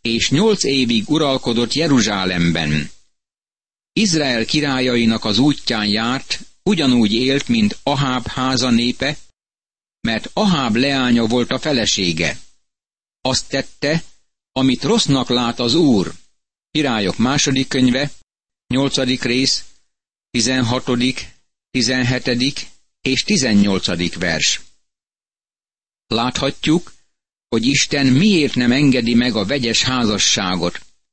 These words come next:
Bár Jórám istenfélő királynak, Jósáfátnak volt a fia,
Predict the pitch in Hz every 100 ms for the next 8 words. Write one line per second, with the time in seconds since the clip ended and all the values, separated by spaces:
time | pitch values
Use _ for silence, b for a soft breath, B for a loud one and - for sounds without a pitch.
0 | _ _ _ _ _ _ _ _ - 117
1 | 110 107 190 196 131 107 107 185 - 143
2 | 131 127 123 110 104 - 131 127 117 120
3 | 127 - - 117 170 185 - 131 123 120
4 | 117 117 110 107 113 92 98 120 120 147